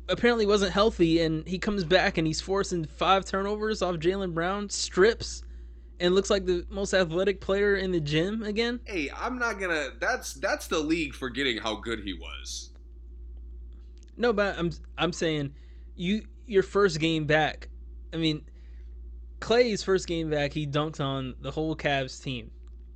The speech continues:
Speaker 1: That was impressive.
Speaker 2: Yeah.
Speaker 1: But like you said, they, it's 'cause he took his time coming back. He probably has been ready to play.
Speaker 2: Yeah.
Speaker 1: Oladipo,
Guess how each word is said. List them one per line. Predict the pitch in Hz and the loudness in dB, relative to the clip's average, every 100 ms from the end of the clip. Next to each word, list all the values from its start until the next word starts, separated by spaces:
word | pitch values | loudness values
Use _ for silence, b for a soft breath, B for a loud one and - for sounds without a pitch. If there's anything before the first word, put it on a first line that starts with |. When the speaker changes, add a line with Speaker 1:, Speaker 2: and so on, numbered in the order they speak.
| - - | -18 -8
Speaker 1:
That | 151 170 | 0 2
was | 170 | 2
impressive. | 156 - 151 139 113 - - | 0 0 0 0 -6 -14 -16
Speaker 2:
Yeah. | - - | -4 4
Speaker 1:
But | 147 - | 4 4
like | 160 151 | 0 0
you | 185 | -2
said, | - 151 143 | 0 2 2
they, | 143 - - - - - | 0 -2 -16 -18 -16 -12
it's | - | -8
'cause | - 175 | 0 0
he | 160 | 0
took | 147 156 | -2 -4
his | 143 | -6
time | - 165 165 151 | -6 -4 -4 -4
coming | 147 147 | -4 0
back. | 160 147 | 0 -2
He | 151 | -4
probably | 170 170 151 | 0 0 2
has | 147 | -2
been | 139 170 156 | -2 0 0
ready | 135 151 131 | 0 0 -2
to | 120 | -6
play. | - 156 147 110 87 | -8 -6 -6 -8 -14
Speaker 2:
Yeah. | 76 B B B - | -16 B B B -4
Speaker 1:
Oladipo, | 220 214 233 240 196 165 | 0 2 2 2 2 2